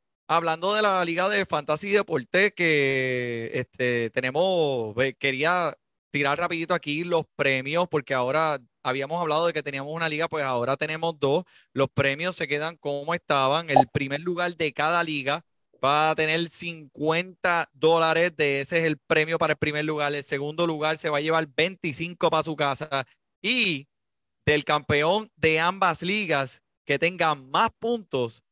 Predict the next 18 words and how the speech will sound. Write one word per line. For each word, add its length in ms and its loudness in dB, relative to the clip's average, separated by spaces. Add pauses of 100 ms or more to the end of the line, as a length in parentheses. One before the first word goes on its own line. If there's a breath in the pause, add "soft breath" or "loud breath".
lo 140 2
vamos 260 2
a 40 4
declarar 520 0 (120)
el 200 2
número 320 2
uno 500 -2
para 380 2
esta 220 -2
temporada. 800 0 (260)
Y 100 -12
no 120 2
tan 140 2
solo 380 2
eso, 380 -4 (360)
va 180 2
a 80 -8
estar 420 -4